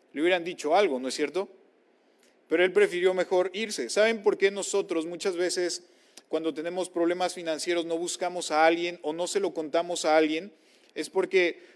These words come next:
nos gusta esta independencia y decir, "¿Sabes qué? Yo hago con mi dinero lo que yo quiera". Es más, voy a poner esta imagen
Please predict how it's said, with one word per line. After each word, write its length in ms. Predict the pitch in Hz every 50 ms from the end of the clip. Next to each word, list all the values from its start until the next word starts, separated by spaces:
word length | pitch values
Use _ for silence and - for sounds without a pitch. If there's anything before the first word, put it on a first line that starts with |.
| _ _
nos 200 | 143 151 151 151
gusta 480 | 165 180 - - 202 196 190 185 185 - -
esta 440 | 175 170 - - 185 185 180 180 -
independencia 760 | 175 180 175 160 165 143 160 151 151 151 196 214 208 - -
y 40 | 147
decir, 300 | 143 143 - - 180 170
"¿Sabes 300 | - 190 185 185 170 -
qué? 240 | - 190 190 196 185
Yo 140 | 156 170 175
hago 160 | 185 180 180
con 160 | - 160 151
mi 100 | 151 147
dinero 460 | 147 147 151 160 175 180 180 190 196 - _ _ _ _ _ _ _ _ _ _ _ _ _ _ _ _ _ _ -
lo 120 | 151 143
que 100 | 151 156
yo 140 | 170 165 165
quiera". 340 | - 202 214 175 120 95 - _ _ _ _ _ _ _ _ _ _ _ _ _ _ _ _ _ _ _ _ _ _ _ _ _ _ _ _ _ _ _ _ _ _ _ _ _
Es 100 | - 165
más, 400 | 190 202 208 196 160 - - - _ _ _ - 143 - -
voy 200 | 143 151 175 185
a 80 | 190
poner 220 | 165 175 185 185 185
esta 180 | 175 - 180
imagen 480 | 170 165 180 170 - - 160 160 190